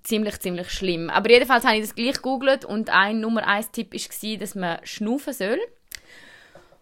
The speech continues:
Und ich so dachte, „Ja klar, jetzt schnaufe ich einfach mal und dann ist das alles weg.“ Und ihr glaubt es nicht, ich habe zehn Minuten bewusst geatmet. Ich habe,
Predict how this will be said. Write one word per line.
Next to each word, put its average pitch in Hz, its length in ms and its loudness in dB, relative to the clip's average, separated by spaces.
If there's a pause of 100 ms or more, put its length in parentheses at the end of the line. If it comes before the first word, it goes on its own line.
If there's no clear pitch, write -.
Und 262 160 4
ich 262 160 6
so 254 100 2
dachte, 233 300 2
„Ja 208 140 4
klar, 247 340 2
jetzt 247 200 -2
schnaufe 262 260 -2
ich - 20 -2
einfach - 160 -6
mal 247 160 2
und 214 160 -2
dann 214 80 -4
ist 208 160 -6
das 208 120 -8
alles 190 340 0
weg.“ - 360 -2
Und 240 220 2
ihr - 140 0
glaubt 233 320 6
es - 180 -4
nicht, 285 380 -2
ich 220 260 -6
habe 220 460 2
zehn 220 200 0
Minuten 226 640 0
bewusst 208 560 -6
geatmet. 214 680 -2
Ich 196 160 -10
habe, 202 340 0